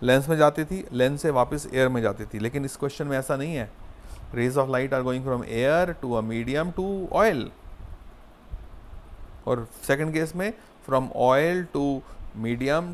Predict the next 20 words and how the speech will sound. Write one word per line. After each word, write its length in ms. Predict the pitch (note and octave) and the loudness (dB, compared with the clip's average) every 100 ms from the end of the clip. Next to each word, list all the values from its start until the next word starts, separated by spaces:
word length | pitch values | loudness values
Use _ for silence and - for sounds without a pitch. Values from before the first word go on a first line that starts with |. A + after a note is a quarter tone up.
| - F3 | -6 -4
to 160 | - | -2
air। 300 | G#3 A#3+ - - - - - - - - - - - - - - - | 0 2 0 -4 -10 -18 -20 -20 -18 -18 -18 -20 -20 -20 -20 -20 0
So 160 | F3 D#3 - - - - | 6 6 4 -18 -20 -4
therefore, 560 | B2 D#3+ F#3 - F#3 F3+ - - - | 4 4 4 2 4 4 0 -20 -8
uh, 280 | - C3 B2+ | 2 4 4
the, 200 | B2 C#3 C3+ | 2 -2 -2
you 60 | B2 | -2
can 140 | - B2 | -4 -4
see 320 | - E3+ G3 - - - B2 | -4 -4 -4 -8 -12 -8 2
that 180 | B2+ B2+ - - - - | 4 4 -4 -12 -12 -10
the 100 | B2+ | -8
focal 340 | B2 F3+ - G#3 | 2 2 4 4
lengths 320 | F3+ F3 E3+ | 4 4 4
on 120 | D3 | 2
the 100 | C3 | 2
two 220 | - D#3+ | 2 0
sides 420 | D#3+ C3 A2+ A#2 - | 2 2 2 0 -4
are 180 | A#2 A2 | 0 0
not 480 | A2 A#2+ C#3+ E3 E3+ - - | 0 0 4 4 2 -2 -12
symmetric, 560 | - G#2+ G#2 - C#3+ | -8 -6 -6 -4 -6